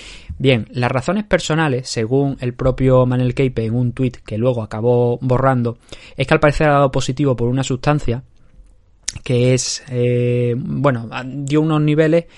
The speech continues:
de una sustancia en concreto, de un metabolito, o como se quiera decir esto, yo no soy experto en este tipo de sustancias, pero que está relacionada con temas de esteroides, y la sustancia teóricamente es M tres. Bueno, el, el componente es M tres.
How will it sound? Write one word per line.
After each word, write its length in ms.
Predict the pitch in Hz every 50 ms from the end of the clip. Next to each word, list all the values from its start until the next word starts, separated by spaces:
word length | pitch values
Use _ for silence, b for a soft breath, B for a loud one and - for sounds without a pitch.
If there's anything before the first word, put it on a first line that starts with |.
| b b b _ _ - 135
de 160 | 123 131 131
una 320 | 131 135 139 135 135 135 131
sustancia 400 | - 135 127 - 143 135 - 135
en 60 | 131 127
concreto, 400 | 131 131 131 151 160 151 151 135
de 40 |
un 120 | 131 131 135
metabolito, 600 | 131 123 135 127 123 123 131 147 147 - 131 127
o 280 | 127 123 123 123 127
como 180 | - 127 127 123
se 160 | - - 123
quiera 260 | 117 - - 135 131
decir 280 | 131 131 123 - 135 139
esto, 180 | 135 131 - 120
yo 120 | 113 117
no 100 | 117 113
soy 160 | - - 123
experto 320 | 120 120 - 123 117 - 127
en 60 | 120
este 160 | 113 - 131
tipo 180 | 117 120 113 127
de 80 | 123 117
sustancias, 460 | - 123 - - 151 147 - 165 143
pero 160 | 131 117 113
que 180 | - 117 110 B B B B B
está 220 | - 123 - 131 123
relacionada 500 | 127 131 127 120 - 131 131 131 135 131
con 160 | - 127 123
temas 300 | 120 131 127 131 127 127
de 340 | 131 131 131 127 127 127 - -
esteroides, 560 | 139 - - - 135 147 156 151 156 180 208 B B B B B B B B B B
y 220 | - 147 143 139 139
la 140 | 135 131
sustancia 460 | - - 120 - - 139 131 - 156 147
teóricamente 580 | - 143 139 139 139 - 135 139 143 147 151 143
es 180 | 143 - - -
M 200 | - 139 135 131 123
tres. 320 | - 127 113 101 - - -
Bueno, 240 | - 127 120 117 113
el, 520 | 117 113 113 113 113 113 113 113 120 123 - -
el 100 | - 120
componente 520 | - 123 120 113 127 123 135 139 139 - 143
es 180 | - - - -
M 260 | 139 135 135 127 120
tres. 420 | - 127 120 110 101 - - -